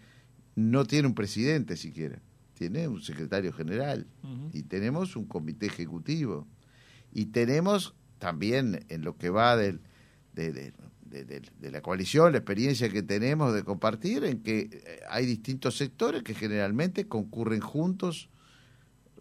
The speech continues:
Speaker 1: con representación de todos los sectores, a, a, a los diálogos, a las negociaciones. Bueno, habrá un secretario general, habrá, bueno, el ejecutivo que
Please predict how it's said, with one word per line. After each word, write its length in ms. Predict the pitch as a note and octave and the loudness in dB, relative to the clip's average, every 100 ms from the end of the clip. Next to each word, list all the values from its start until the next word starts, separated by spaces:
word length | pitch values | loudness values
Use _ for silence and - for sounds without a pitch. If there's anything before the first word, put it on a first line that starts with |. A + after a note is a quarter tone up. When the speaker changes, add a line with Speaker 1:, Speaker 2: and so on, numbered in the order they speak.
| - | -20
Speaker 1:
con 160 | - D2 | -12 -8
representación 840 | E2 D#2 D#2+ G2+ G2+ G2+ B2 B2 | -8 -8 -6 -2 -2 0 0 2
de 120 | G#2 F#2 | 2 0
todos 340 | B2 B2+ G#2+ | 2 2 2
los 180 | F#2+ F#2 | 0 -2
sectores, 600 | B2 - B2+ D#3+ F#3 - | -4 0 2 2 -2 -6
a, 220 | - E2+ D#2+ | -4 -4 -4
a, 320 | - D#2+ D#2 | -4 -6 -6
a 260 | - D2+ | -10 -12
los 200 | - D#2 | -10 -4
diálogos, 680 | A#2 B2+ D3 C#3 B2 A2 G#2+ | 2 6 6 4 2 0 -2
a 100 | E2+ | -6
las 160 | E2 E2 | -4 -4
negociaciones. 1120 | E2 D2+ E2 D#2 D2+ B2+ C#3 C3 A#2+ A2 G#2+ - - - - - - | -6 -6 -8 -8 -4 0 0 0 0 -2 -6 -16 -20 -20 -20 -20 -6
Bueno, 180 | B2+ C3 | 0 2
habrá 300 | E2 C3 G#3+ | 4 6 6
un 100 | D4+ | 6
secretario 560 | D3+ A#2 G#2 A2 G2 F2+ | 2 0 0 0 0 0
general, 720 | F#2+ B2+ D#3+ F3+ F#3 - - - - | 0 4 6 6 2 -4 -12 -20 -14
habrá, 540 | D2+ D2+ D#2 D2 B1 B1+ - - | -6 -4 -2 -4 -6 -14 -20 -16
bueno, 220 | - E2+ - - - - | -12 -12 -14 -20 -20 -16
el 140 | C2+ | -14
ejecutivo 680 | C2+ D#2 D2 D#2 A2 G#2 F#2 | -10 -10 -8 -2 0 2 0
que 220 | E2 D2 | -2 -8